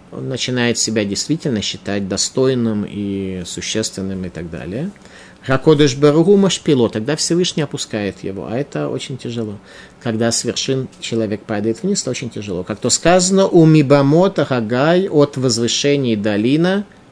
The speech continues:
и куда эта долина направлена? «Эль пней раишимон», в пуст-, в опустошение, в пустоту, в ничто.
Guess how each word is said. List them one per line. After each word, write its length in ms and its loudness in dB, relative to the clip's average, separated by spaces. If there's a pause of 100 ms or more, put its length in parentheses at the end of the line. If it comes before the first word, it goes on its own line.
(140)
и 80 -4
куда 340 0
эта 140 -2
долина 320 -2
направлена? 800 -4 (480)
«Эль 180 -2
пней 400 -4 (140)
раишимон», 560 -4 (400)
в 200 -20
пуст-, 280 -2
в 120 -2
опустошение, 760 -4
в 40 -20
пустоту, 600 -10 (320)
в 120 -10
ничто. 380 -8